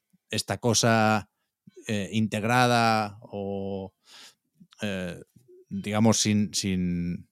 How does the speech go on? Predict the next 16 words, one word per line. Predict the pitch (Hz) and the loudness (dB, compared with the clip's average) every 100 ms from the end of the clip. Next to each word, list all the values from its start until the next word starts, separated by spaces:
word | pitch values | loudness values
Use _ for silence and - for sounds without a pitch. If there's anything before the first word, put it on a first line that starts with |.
| _ | _
sin | - 110 | -2 2
corte, | 117 139 - 147 - - - - _ | 4 4 4 2 0 -12 -20 -20 _
sino | - 104 107 | -6 0 0
que | 117 127 | 4 2
simplemente | - 87 190 113 120 123 | 2 -2 2 2 4 2
desde | 101 87 90 | 2 0 -2
un | 92 95 92 | 0 0 0
hub | - 110 - | 0 -2 -2
central | - 107 98 123 127 147 _ _ _ | -4 -4 2 2 2 -2 _ _ _
tú | 117 | -2
decides | 104 101 113 92 - | 0 2 2 2 -2
si | - 95 | -8 -8
quieres | - 98 95 - - | -4 -4 -4 -8 -12
explorar | 104 - 104 113 | -12 -4 0 2
de | 113 120 | 2 2
día, | 131 156 170 | 4 2 0